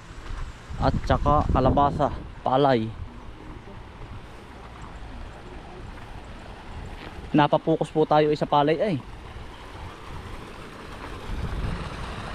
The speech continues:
Magtatabas naman po kami doon ng ano. Ote, wala tayong nakalimutan.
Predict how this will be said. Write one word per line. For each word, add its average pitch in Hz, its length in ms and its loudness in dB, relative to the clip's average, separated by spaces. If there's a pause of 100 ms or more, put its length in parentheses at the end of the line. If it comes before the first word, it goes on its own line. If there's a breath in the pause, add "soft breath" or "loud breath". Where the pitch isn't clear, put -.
(720)
Magtatabas 143 760 6
naman 143 220 8
po 147 80 4
kami 147 240 8
doon 143 160 6
ng 143 160 8
ano. 185 80 2 (880)
Ote, 220 160 12
wala 233 100 12
tayong 220 220 8
nakalimutan. 214 400 8